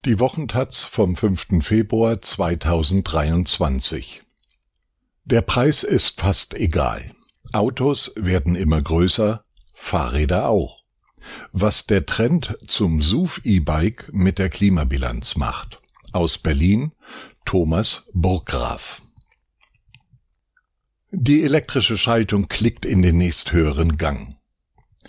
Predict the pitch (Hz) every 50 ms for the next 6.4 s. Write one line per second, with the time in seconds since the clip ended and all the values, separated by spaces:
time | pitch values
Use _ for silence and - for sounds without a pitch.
0 | - - - - 117 123 - 165 170 170 160 139 110 - - 120 107 101 - -
1 | - 98 82 - - 110 120 123 113 - 139 - - - 131 - - - - 92
2 | 90 92 85 - 92 78 73 - - 107 120 113 107 120 110 101 104 104 101 104
3 | 98 92 90 - - - - 98 85 76 85 92 92 90 87 - - - - 73
4 | 71 - - - - - _ _ _ - - 92 82 80 73 67 - - 78 73
5 | 69 - 82 78 - - 85 78 80 82 92 92 87 - 82 67 - - 80 78
6 | - - - 73 65 60 60 65